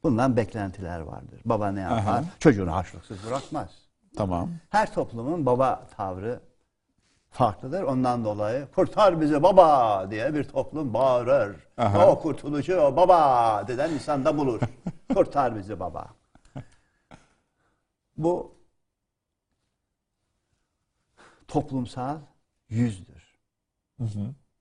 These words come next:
Speaker 1: Ama
Speaker 2: Yani münasip olanı yapıyor. Bir babanın yapması gerekenler neyse onu
Speaker 1: Kültürün
Speaker 2: yapıyor.
Speaker 1: tanımladığı rol.
Speaker 2: Tamam.
Speaker 1: Şimdi böylelikle adam diyor ki,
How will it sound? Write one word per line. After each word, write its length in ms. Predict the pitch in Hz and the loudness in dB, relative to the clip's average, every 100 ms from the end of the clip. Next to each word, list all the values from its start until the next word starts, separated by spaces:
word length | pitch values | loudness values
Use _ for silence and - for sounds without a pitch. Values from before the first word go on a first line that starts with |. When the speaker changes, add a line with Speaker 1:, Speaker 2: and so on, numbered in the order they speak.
| _ _ _ _ - | _ _ _ _ -6
Speaker 1:
Ama 500 | 208 175 98 - - _ _ _ _ _ _ _ | -4 -4 -6 -8 -16 _ _ _ _ _ _ _
Speaker 2:
Yani 180 | - 120 | -2 0
münasip 480 | 131 135 131 - 139 | 0 2 2 0 0
olanı 280 | 127 107 95 | 2 2 0
yapıyor. 380 | 90 87 101 101 | -4 -2 -2 0
Bir 120 | 113 | 2
babanın 360 | 110 110 110 110 | 2 2 0 0
yapması 460 | 107 - 113 107 | -2 -2 -8 -4
gerekenler 760 | 107 101 101 107 101 107 113 147 | -2 0 0 -2 0 -2 -2 -2
neyse 300 | 120 - 143 | -4 -2 -2
onu 120 | 139 | -2
Speaker 1:
Kültürün 200 | 123 120 | 0 0
Speaker 2:
yapıyor. 320 | 101 113 87 | 0 0 -2
Speaker 1:
tanımladığı 560 | 143 123 113 113 120 98 | -2 -4 -8 -8 -10 -10
rol. 160 | 85 73 _ _ _ - | -12 -14 _ _ _ -6
Speaker 2:
Tamam. 380 | 123 90 98 131 _ _ _ | -2 -2 -4 -8 _ _ _
Speaker 1:
Şimdi 640 | - 233 190 135 123 120 117 - | -10 -6 -4 -2 -2 -2 -6 -2
böylelikle 680 | 220 214 131 104 - 98 98 | 0 2 0 -2 -8 -8 -2
adam 440 | 131 120 110 107 | -2 0 -4 -6
diyor 240 | 156 147 104 | -4 -4 -4
ki, 240 | 131 | -8